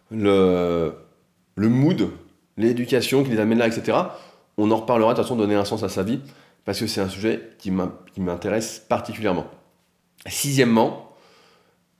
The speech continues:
réduire le stress. Je pense que j'ai pas besoin de vous faire un débat là-dessus, sur le stress, que c'est ce qui fait le plus de dégâts. Si on est stressé, voilà, on est dans le rush tout le temps, et cetera,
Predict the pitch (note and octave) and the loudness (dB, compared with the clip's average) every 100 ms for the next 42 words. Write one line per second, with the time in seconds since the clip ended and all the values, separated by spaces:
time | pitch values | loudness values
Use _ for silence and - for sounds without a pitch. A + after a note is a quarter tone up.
0 | _ G2+ A2+ F3+ C3+ D3 C3+ - F#2+ G#2 | _ -6 2 4 4 0 0 -2 -2 -2
1 | - - F2+ - - - _ _ _ _ | -2 -4 -6 -8 -12 -16 _ _ _ _
2 | _ _ _ _ _ - A#2 A2+ G2 G2 | _ _ _ _ _ -4 -2 0 0 0
3 | A2+ G#2+ A#2 G#2 A2+ G#2 G2 G2+ A2+ G2+ | 0 2 2 0 -2 0 0 2 2 0
4 | - A#2+ G#2+ G2+ - B2+ B2 A2 - - | -2 -4 0 0 0 0 0 -2 -10 -20
5 | - - _ _ _ - G2+ F#2+ - _ | -20 -20 _ _ _ -2 -2 -2 -14 _
6 | - B2+ A2+ A2+ C3 - - C#3 A#2+ A#2 | -6 -4 -4 0 2 2 0 -2 0 2
7 | A2+ - G2+ G2 - B2+ C3+ C3+ A2 A2 | 2 2 0 -2 -2 -2 0 2 4 2
8 | G#2 G#2+ F#2+ A2+ A2+ - C3 - B2+ A2+ | 2 0 0 2 0 0 -4 2 2 2
9 | A2+ A#2+ A#2 A#2 | 0 2 2 -2